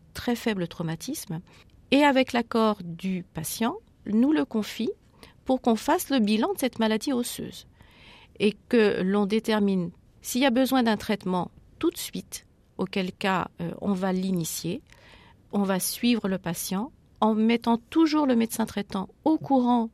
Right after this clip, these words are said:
de ce qui est fait et en lui demandant, bien sûr, de nous relayer. Et si, par exemple, cette fracture ne nécessitait pas un traitement immédiat, on revoit la personne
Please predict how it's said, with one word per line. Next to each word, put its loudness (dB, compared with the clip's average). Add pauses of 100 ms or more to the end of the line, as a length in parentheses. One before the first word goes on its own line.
(120)
de 0
ce -4
qui 0
est 2
fait -4
et -4
en -4
lui -2
demandant, -4
bien -4
sûr, -6
de -8
nous -6
relayer. 0 (800)
Et -4
si, -2
par 0
exemple, -2 (100)
cette -6
fracture -4
ne 0
nécessitait 0
pas 0
un -4 (220)
traitement -2 (300)
immédiat, 4 (340)
on 2
revoit 2 (120)
la -6
personne -4